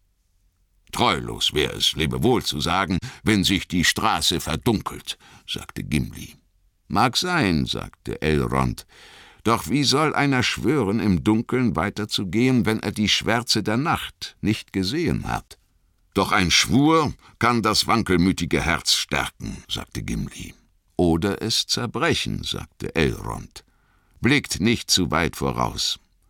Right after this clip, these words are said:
Geht nun und seid guten Mutes. Lebt wohl, und der Segen der Elben,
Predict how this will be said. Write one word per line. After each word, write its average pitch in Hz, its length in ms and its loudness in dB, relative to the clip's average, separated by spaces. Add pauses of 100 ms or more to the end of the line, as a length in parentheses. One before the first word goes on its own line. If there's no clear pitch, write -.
Geht 120 320 0
nun 104 340 2 (300)
und 82 200 0
seid 73 280 0
guten 80 400 0
Mutes. 55 500 -4 (360)
Lebt 101 420 0
wohl, 76 340 2 (640)
und 85 200 2
der 80 140 2
Segen 95 460 2
der 78 220 -2
Elben, 95 500 2